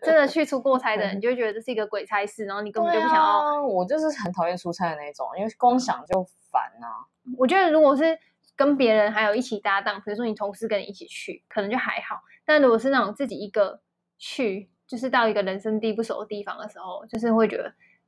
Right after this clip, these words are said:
Speaker 1: 什么事，我觉得就，就觉得很，很可怕。就你一个人走在路上，然后你也不知道跟你讲话的，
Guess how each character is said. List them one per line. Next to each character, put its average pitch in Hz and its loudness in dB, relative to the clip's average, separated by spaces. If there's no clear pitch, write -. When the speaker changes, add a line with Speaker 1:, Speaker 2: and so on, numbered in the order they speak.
Speaker 1:
什 - -10
么 180 -8
事， 226 2
我 214 4
觉 214 0
得 202 0
就， 220 2
就 339 4
觉 320 8
得 254 6
很， 220 4
很 233 4
可 240 2
怕。 233 2
就 285 2
你 220 0
一 202 -10
个 208 4
人 202 0
走 196 -4
在 208 2
路 220 -4
上， 202 -6
然 220 0
后 262 2
你 262 2
也 214 2
不 226 -4
知 233 4
道 220 6
跟 220 0
你 220 2
讲 208 -4
话 202 -2
的， - -14